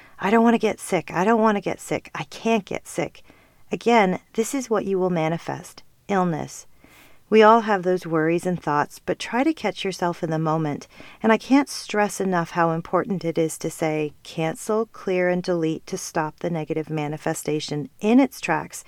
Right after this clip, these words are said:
and then replace it with something like, "I am healthy," "I am healed," or "I feel great." That way, that request is what is put out into the universe.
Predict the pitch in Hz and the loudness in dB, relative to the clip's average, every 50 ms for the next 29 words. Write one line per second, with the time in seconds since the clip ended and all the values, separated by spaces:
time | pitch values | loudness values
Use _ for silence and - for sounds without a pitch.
0 | - - - - - - - - 190 190 185 190 180 175 - - - 233 240 277 | -20 -20 -20 -20 -20 -10 -4 0 2 2 4 2 2 0 -2 -4 -2 0 2 2
1 | 302 - - - - 185 - - 170 170 160 - 170 170 165 160 156 151 - - | 0 -2 -4 -6 -4 -4 -2 -2 -2 -2 -2 -2 -2 -2 0 0 -2 -2 -4 -10
2 | - - - - - - _ _ - 185 190 175 170 165 143 - - 175 185 190 | -16 -20 -20 -20 -20 -20 _ _ -2 0 0 0 0 -2 -4 -2 0 0 0 0
3 | - - 202 208 202 196 202 - - - - - _ - 156 170 160 156 147 - | -2 -4 -4 -2 -2 -2 -4 -6 -12 -20 -20 -20 _ -6 -2 -2 0 0 -2 -4
4 | - - - 202 202 208 208 202 196 196 190 185 - - _ - - - - 160 | -8 -10 -6 0 2 2 2 4 2 2 0 0 -4 -8 _ -18 -6 -2 2 2
5 | 151 160 165 156 - - - 156 143 151 - - 165 160 165 165 156 - - - | 4 2 2 -2 -6 -6 -6 -6 -6 -6 -8 -8 -4 -2 -2 -2 -2 -4 -6 -12
6 | - - - - - - - - _ _ - - 214 226 262 269 - 208 208 190 | -18 -20 -20 -20 -20 -20 -20 -20 _ _ -2 2 4 6 6 4 4 2 4 4
7 | 180 180 180 160 175 156 - - 196 175 - - - 190 165 165 156 - - - | 4 4 4 2 0 -2 -2 -4 -6 -8 -8 -6 -2 0 0 0 -2 -4 -6 -8
8 | 160 - 170 170 165 160 170 160 - - - 170 151 151 156 - - 170 - 170 | -6 -4 -2 0 0 0 0 -4 -6 -6 -6 -4 -2 -2 -2 -2 -6 -8 -8 -6
9 | 151 165 160 160 160 160 160 139 147 139 - 147 - - - - | -4 -4 -2 -2 -2 -4 -4 -6 -6 -8 -8 -8 -12 -14 -16 -18